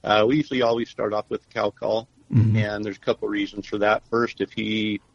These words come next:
Speaker 1: replies to the cow call and he's super interested in it, if he doesn't think there's another bull there, he might be more likely to come in to, to check out that cow. Uh, so we usually start off with the cow call and engage kind of his response. If he hammers right back,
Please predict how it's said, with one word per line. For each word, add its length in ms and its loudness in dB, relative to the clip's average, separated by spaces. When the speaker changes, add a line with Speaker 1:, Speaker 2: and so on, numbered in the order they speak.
Speaker 1:
replies 480 0
to 100 -14
the 80 -10
cow 220 2
call 220 -2
and 100 -4
he's 100 -6
super 560 -2
interested 520 -6
in 120 -4
it, 320 0
if 120 -6
he 80 -4
doesn't 340 2
think 180 -2
there's 160 -4
another 260 0
bull 280 2
there, 240 2
he 160 -10
might 200 -10
be 120 -8
more 200 -4
likely 400 -4
to 60 -6
come 260 -6
in 220 -4
to, 220 -2
to 100 -4
check 280 -4
out 160 -6
that 240 -6
cow. 480 0
Uh, 160 -4
so 140 -2
we 140 8
usually 260 0
start 220 0
off 80 -2
with 100 -12
the 80 -20
cow 160 2
call 400 -2
and 360 -8
engage 600 -2
kind 300 -2
of 240 2
his 220 -2
response. 500 -2
If 80 -12
he 160 -4
hammers 380 0
right 240 4
back, 260 0